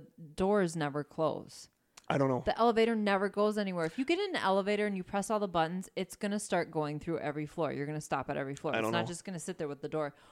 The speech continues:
Speaker 1: Or is there a button, a door open button that she hit that nobody
Speaker 2: It, it's
Speaker 1: noticed?
Speaker 2: possible, but then the door does close
Speaker 1: Yeah, that's only,
Speaker 2: eventually.
Speaker 1: like, a timed thing.
Speaker 2: Yeah.
Speaker 1: I know there's, like, an emergency thing, but I don't know if that's for
Speaker 2: Uh,
Speaker 1: the
Speaker 2: some people think that the weird,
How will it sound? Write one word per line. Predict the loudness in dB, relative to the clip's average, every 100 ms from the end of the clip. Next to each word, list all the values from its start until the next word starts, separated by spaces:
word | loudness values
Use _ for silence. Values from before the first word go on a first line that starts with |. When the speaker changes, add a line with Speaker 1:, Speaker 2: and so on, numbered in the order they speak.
| -20
Speaker 1:
Or | -2 2 4 2
is | 0 -4 -2
there | 0 0
a |
button, | 0 0 0 -8 -8 -10 _ -8
a | -2
door | 0 2
open | 0 -2 -2
button | -2 -2
that | -6 -6
she | -10 -6
hit | -6 -2
that | -4
nobody | -2 -4 0
Speaker 2:
It, | 2
it's | 2 0 -4
Speaker 1:
noticed? | -2
Speaker 2:
possible, | 0 0 -2 -2 -2
but | -2
then | -4
the | -2
door | 0 0
does | 0 -2 0
close | 0 2 0 -4 -8 -12 _ _ -2
Speaker 1:
Yeah, | 2 4
that's | 4 2
only, | 2 2
Speaker 2:
eventually. | 2
Speaker 1:
like, | 2 0
a |
timed | -4 -6 -4 -2 -2 -6
thing. | -8 -8 -6 -2
Speaker 2:
Yeah. | -2 -2 -6 -10 -20 _ -6
Speaker 1:
I | 0
know | 2
there's, | 2 2
like, | -4
an | -4
emergency | -6 -4 -4 -4 -6 -8 -10 -10
thing, | -8 -6 -6 -8 -6
but | -6 -4
I | -6
don't | -8
know | -10
if | -10
that's | -10 -10
for | -2
Speaker 2:
Uh, | 0
Speaker 1:
the |
Speaker 2:
some | 2 2 4
people | 2 2 2
think | 2 0 2
that | 2 2
the | 2 0
weird, | 2 4 4 4 2